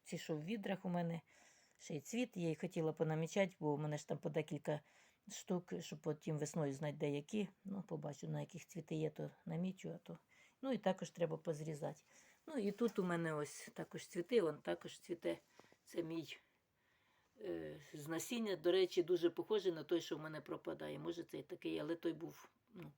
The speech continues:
пушистий. Ну, той теж спочатку був, е, в один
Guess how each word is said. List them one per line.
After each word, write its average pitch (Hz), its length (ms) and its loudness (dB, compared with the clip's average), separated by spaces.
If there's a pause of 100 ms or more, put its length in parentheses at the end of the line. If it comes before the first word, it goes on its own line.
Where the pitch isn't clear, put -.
(180)
пушистий. 175 500 4
Ну, 175 100 2
той 220 200 6
теж 170 320 4
спочатку - 520 0
був, 151 200 -4 (460)
е, 165 140 -2
в 143 100 2
один 214 300 4